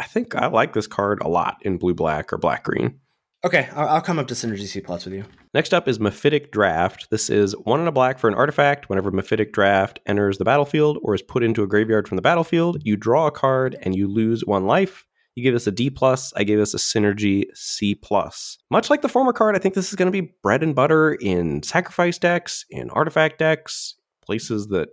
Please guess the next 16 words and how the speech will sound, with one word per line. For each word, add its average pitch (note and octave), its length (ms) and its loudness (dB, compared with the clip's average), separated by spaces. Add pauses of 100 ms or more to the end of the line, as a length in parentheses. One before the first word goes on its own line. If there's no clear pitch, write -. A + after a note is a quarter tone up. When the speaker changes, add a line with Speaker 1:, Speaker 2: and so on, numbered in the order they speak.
(160)
Speaker 1:
I G#2 100 -8
guess A#2 260 -6
crafting A#2 480 -2
doesn't B2 280 -2
do B2 140 -2
the C#3+ 120 -2
thing D3+ 220 -2
with D3+ 120 -2
this D3+ 200 -2
'cause F#2 200 -8
you E2+ 80 0
exile C#3 360 0
when C#3+ 120 0
you C#3 60 -4
craft, C#3+ 460 -2
but G2 180 0